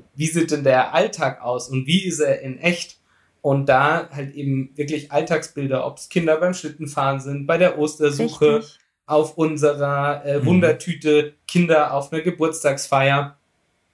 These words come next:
Speaker 1: ähm, einfach in diesen Alltagssituationen, dass dort eine Diversität da ist bei den Kindern. Das war uns ganz, ganz wichtig.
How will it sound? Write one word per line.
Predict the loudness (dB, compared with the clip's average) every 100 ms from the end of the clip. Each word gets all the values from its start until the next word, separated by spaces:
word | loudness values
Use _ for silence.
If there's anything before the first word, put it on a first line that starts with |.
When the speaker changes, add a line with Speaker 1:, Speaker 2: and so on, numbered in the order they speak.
| -4 2
Speaker 1:
ähm, | 2
einfach | 2 2 0
in |
diesen | -2 -4
Alltagssituationen, | -2 0 -2 -4 -10 -10 -4 0 0 0 _ _ _ -4
dass | -4 2
dort | 2 2 -2 _ _ _ -6
eine | -2 -2
Diversität | 2 0 0 -6 2 2 2 -2
da | -2 -6
ist | -12 -12
bei | -12
den | -12 -16
Kindern. | -18 -18 -16 -6
Das | -4 0
war | -2 -2
uns | -6
ganz, | -6 -8 -8
ganz | -8 -4
wichtig. | -4 -4 -4 -6